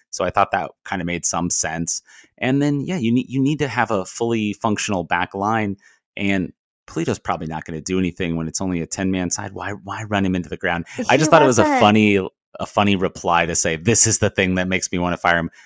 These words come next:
Speaker 1: There's plenty of other <laughs> things you could be mad at
Speaker 2: Mm.
Speaker 1: Peter Vermes, you know, like the lack of any wins through eight games, uh, you know, kind of the inconsistency over the last few years. Sure, but this one thing, eh, I don't know. I, I, I wasn't worked up about it.
Speaker 2: Well, I feel like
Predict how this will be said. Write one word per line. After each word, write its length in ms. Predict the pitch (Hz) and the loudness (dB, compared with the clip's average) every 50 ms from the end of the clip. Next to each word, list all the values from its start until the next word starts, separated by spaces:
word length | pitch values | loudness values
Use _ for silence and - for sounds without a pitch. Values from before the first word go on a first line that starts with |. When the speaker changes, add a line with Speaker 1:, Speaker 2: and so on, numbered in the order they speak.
| - _ _ _ _ _ | -20 _ _ _ _ _
Speaker 1:
There's 260 | - 143 170 151 - - | 6 8 8 8 6 2
plenty 340 | - - - 127 123 123 | -4 0 2 4 4 6
of 60 | 117 127 | 6 4
other 220 | 120 - - 131 | 4 4 2 0
<laughs> 20 | |
things 340 | 127 - 165 120 135 127 - | 0 0 -2 0 2 0 0
you 80 | - 139 | 0 2
could 160 | - 196 147 | 0 0 2
be 120 | 208 247 | 4 2
mad 260 | 196 160 143 117 113 139 | 4 4 4 6 6 4
at 100 | 127 - | 4 2
Speaker 2:
Mm. 60 | 175 | 2
Speaker 1:
Peter 200 | 131 147 135 120 | 2 2 4 4
Vermes, 360 | 123 135 131 131 127 123 113 | 4 4 4 4 2 2 2
you 80 | 123 123 | 2 4
know, 120 | 117 110 | 4 4
like 180 | 107 104 98 92 | 4 2 0 0
the 100 | 107 98 | -2 2
lack 300 | 95 104 98 101 - 117 | 4 6 6 6 4 2
of 220 | 101 95 90 - - - - _ _ _ | 0 0 -4 -8 -14 -20 -20 _ _ _
any 200 | 101 104 98 95 | -2 0 2 2
wins 360 | 90 85 90 92 95 101 - - | 2 2 2 2 2 0 0 0
through 240 | - 107 101 98 - | 0 0 2 2 2
eight 200 | 101 101 95 - | 0 0 0 2
games, 640 | 101 92 92 95 95 92 95 101 104 101 - - 90 | 4 4 6 6 4 4 2 2 0 0 -2 -2 -2
uh, 120 | 85 82 | 0 -2
you 140 | 80 82 87 | 0 -2 -2
know, 240 | 82 82 80 80 85 | -2 -2 -2 -4 -6
kind 220 | - - 95 90 | -6 -4 -4 -2
of 60 | 85 82 | -2 -4
the 140 | 82 - | -4 -2
inconsistency 760 | 104 104 95 - 90 85 - 101 92 - - 98 - 104 98 | -4 -4 -4 -4 -6 -4 -4 -6 -6 -6 -6 -6 -4 -2 -2
over 100 | 92 90 | -4 -2
the 100 | 90 90 | -2 -2
last 260 | 95 98 92 - - | 0 0 -2 -2 -4
few 160 | - 110 101 101 | -6 -6 -4 -4
years. 460 | 101 101 104 104 104 104 104 - - _ - | -2 -2 0 2 2 2 2 0 -4 _ -8
Sure, 400 | - - - 113 - - - - - | -6 -2 0 0 -2 -2 -8 -14 -6
but 260 | 92 95 82 76 - - | -4 -4 -4 -4 -6 -10
this 360 | 80 92 113 113 - - - 98 | -4 -2 -2 0 0 -2 -4 -4
one 220 | 107 113 113 107 | -6 -6 -4 -4
thing, 300 | - 117 117 117 113 - | -4 -4 -4 -4 -6 -8
eh, 200 | - 90 85 76 67 - - | -8 -8 -8 -8 -10 -12 -14
I 120 | - 71 | -12 -12
don't 120 | 65 60 64 | -12 -10 -12
know. 160 | 53 - 82 90 | -12 -12 -12 -10
I, 320 | 82 78 - - - - | -10 -8 -8 -8 -10 -10
I, 40 | 80 80 - - | -12 -12 -10 -8
I 100 | 80 80 | -8 -6
wasn't 320 | 76 76 71 65 - 71 | -6 -6 -8 -8 -10 -8
worked 240 | 73 73 - - - | -8 -10 -10 -8 -10
up 120 | - - | -10 -10
about 260 | - 67 - - - | -8 -8 -8 -6 -6
it. 100 | 80 76 - _ _ _ _ _ _ _ _ _ _ | -6 -8 -8 _ _ _ _ _ _ _ _ _ _
Speaker 2:
Well, 260 | 233 247 285 269 262 | -4 0 2 2 2
I 160 | 254 - 254 262 | 2 2 0 -2
feel 240 | - - 294 285 | -2 -4 -4 -2
like 320 | 269 233 208 208 196 202 | -2 -2 -2 -2 -4 -4